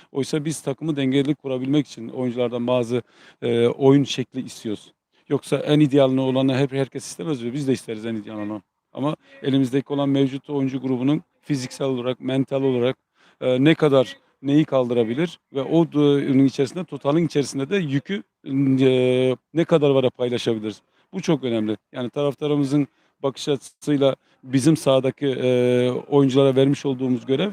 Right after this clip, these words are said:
e, burada, e, çelişki oluyor ve bundan dolayı da, e, sizin de söylediğiniz gibi, e, bazı oyuncularımıza, sadece Ha-, Hasan'a değil, bu daha önce işte Yasin'e de oluyordu. Daha önce Soner'e de oluyordu, Ali'ye de oluyordu, Alaaddin'e de oluyordu. Yani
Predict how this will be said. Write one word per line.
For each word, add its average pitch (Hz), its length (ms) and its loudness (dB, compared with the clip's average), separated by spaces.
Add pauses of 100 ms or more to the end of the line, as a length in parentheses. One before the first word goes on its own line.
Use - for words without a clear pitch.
(360)
e, 139 300 -6
burada, 165 420 0
e, 123 120 0
çelişki 127 460 -6
oluyor 160 240 -4
ve 151 140 2
bundan 160 240 2
dolayı 127 260 2
da, 180 100 -4
e, 139 300 -8 (680)
sizin 147 220 -4
de 143 80 0
söylediğiniz 139 480 -2
gibi, 156 240 -4 (460)
e, 123 220 -2
bazı 139 300 4
oyuncularımıza, 123 640 2
sadece 127 360 0
Ha-, 127 380 0
Hasan'a 123 440 -2
değil, 151 200 2
bu 120 280 -4
daha 127 160 -2
önce 123 220 -2 (340)
işte - 220 -6
Yasin'e 131 440 2
de 127 40 0
oluyordu. 104 360 -6 (320)
Daha 117 160 0
önce 117 160 -2
Soner'e 120 440 0
de 117 40 -4
oluyordu, 107 340 -6
Ali'ye 120 340 0
de 123 60 -10
oluyordu, 101 280 -8
Alaaddin'e 123 480 2
de 120 60 4
oluyordu. 101 260 0
Yani 117 220 0